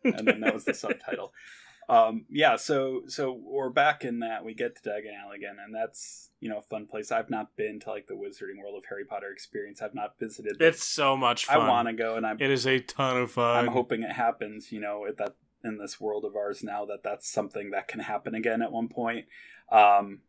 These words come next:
Speaker 1: but in the meantime, I'm just gonna keep continuing imagining it.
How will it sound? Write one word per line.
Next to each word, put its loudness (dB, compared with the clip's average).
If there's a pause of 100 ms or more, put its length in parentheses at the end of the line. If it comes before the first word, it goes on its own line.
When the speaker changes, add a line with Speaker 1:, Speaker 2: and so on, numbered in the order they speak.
(120)
Speaker 1:
but 0
in 4
the 2
meantime, 0 (100)
I'm -4
just -10
gonna -6 (100)
keep -4
continuing -6
imagining -4
it. -8